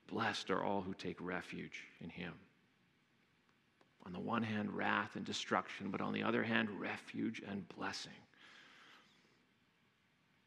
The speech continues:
And this is why the Proverbs say repeatedly that the fear of the Lord is the beginning of wisdom. True wisdom is found in knowing him,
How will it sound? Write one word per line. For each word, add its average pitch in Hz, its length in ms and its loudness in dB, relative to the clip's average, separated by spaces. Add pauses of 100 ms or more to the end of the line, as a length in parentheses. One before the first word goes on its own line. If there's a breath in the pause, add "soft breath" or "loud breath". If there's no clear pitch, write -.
(260)
And 92 80 -6
this - 160 -4
is 113 120 -4
why 113 140 6
the 113 80 6
Proverbs 104 520 6
say 95 260 2
repeatedly 90 720 0 (520 soft breath)
that - 140 -8
the - 80 -6
fear 185 480 10
of 135 160 2
the 123 100 6
Lord 110 520 4 (1080)
is 123 100 -10
the 107 80 0
beginning 107 420 4
of 92 120 -2
wisdom. 92 320 -4 (1400)
True 160 240 10
wisdom 147 380 10
is 127 160 4
found 123 240 6
in 113 160 8
knowing 113 380 6
him, 95 480 -4